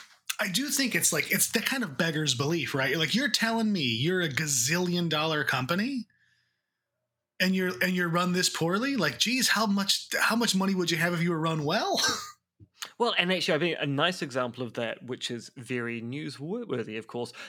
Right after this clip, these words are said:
Speaker 2: the writers' strike and the actors' strike in the U S.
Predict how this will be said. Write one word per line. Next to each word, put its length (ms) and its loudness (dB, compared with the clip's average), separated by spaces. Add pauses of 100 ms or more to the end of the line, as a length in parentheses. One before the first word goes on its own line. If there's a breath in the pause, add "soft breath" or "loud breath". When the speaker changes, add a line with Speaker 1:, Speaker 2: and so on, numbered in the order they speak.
Speaker 2:
the 560 -2 (120)
writers' 480 -2
strike 720 -8
and 220 0
the 80 0
actors' 360 -2
strike 560 -6
in 220 -6
the 140 -6
U 260 -4
S. 400 -10